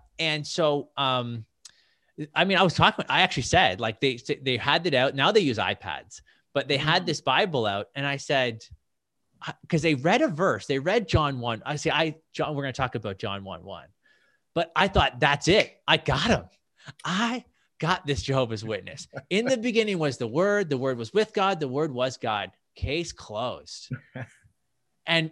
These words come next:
Speaker 1: and then they open up their Bible, and that's not what it said. It said, "a God."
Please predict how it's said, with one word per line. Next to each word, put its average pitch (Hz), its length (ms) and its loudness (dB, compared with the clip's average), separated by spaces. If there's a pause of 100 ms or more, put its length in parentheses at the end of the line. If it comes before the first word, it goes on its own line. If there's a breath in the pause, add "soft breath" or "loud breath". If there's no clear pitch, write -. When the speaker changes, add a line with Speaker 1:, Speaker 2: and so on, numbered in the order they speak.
Speaker 1:
and 151 220 0
then 196 180 4
they 175 140 4
open 175 220 0
up 156 80 -6
their 131 100 -4
Bible, 123 580 -4 (100)
and 139 520 0 (360)
that's 160 220 -4
not 175 340 0
what 151 200 0
it 127 120 -8
said. - 480 -2
It 135 140 -6
said, 139 300 0
"a 208 160 4
God." 120 320 -2